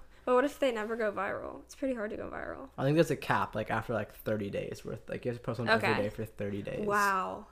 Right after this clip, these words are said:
Speaker 1: that's tough.
Speaker 2: Isn't that hard?
Speaker 1: That's
Speaker 2: Like
Speaker 1: a good, that's a good one. I like that.
Speaker 2: All right.
Speaker 1: Those are both good ideas.
Speaker 2: So we need some more Thomas's promises.
Speaker 1: Okay.
Speaker 2: Hit us with another one.
Speaker 1: Me?
Speaker 2: Yeah.
Speaker 1: Um, this was actually mentioned by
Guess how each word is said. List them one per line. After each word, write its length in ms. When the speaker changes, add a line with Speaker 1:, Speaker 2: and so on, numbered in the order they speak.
Speaker 1:
that's 280
tough. 520
Speaker 2:
Isn't 160
that 160
hard? 340
Speaker 1:
That's 180
Speaker 2:
Like 120
Speaker 1:
a 20
good, 140
that's 180
a 60
good 140
one. 120
I 120
like 200
that. 260
Speaker 2:
All 80
right. 180
Speaker 1:
Those 140
are 80
both 180
good 140
ideas. 500
Speaker 2:
So 240
we 200
need 180
some 120
more 120
Thomas's 340
promises. 340
Speaker 1:
Okay. 140
Speaker 2:
Hit 80
us 100
with 120
another 260
one. 320
Speaker 1:
Me? 500
Speaker 2:
Yeah. 240
Speaker 1:
Um, 360
this 300
was 120
actually 680
mentioned 520
by 460